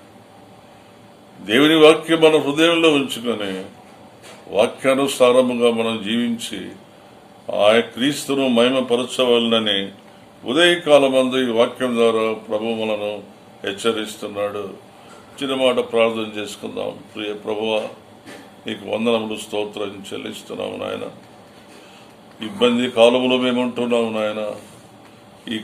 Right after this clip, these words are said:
కరోనా సమయంలో మేము ఉంటున్నాం ప్రభువా. మేము నీ యందు విశ్వాసం ఉంచి ప్రభువా,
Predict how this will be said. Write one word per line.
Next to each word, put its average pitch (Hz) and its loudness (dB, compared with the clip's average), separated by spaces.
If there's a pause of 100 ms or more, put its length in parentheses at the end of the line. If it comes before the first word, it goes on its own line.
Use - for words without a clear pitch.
కరోనా 127 6 (160)
సమయంలో 135 0 (100)
మేము 123 0
ఉంటున్నాం 107 -4 (140)
ప్రభువా. 101 -2 (840)
మేము 139 2
నీ 147 2
యందు 170 0 (140)
విశ్వాసం 170 4
ఉంచి 147 -6 (160)
ప్రభువా, 110 0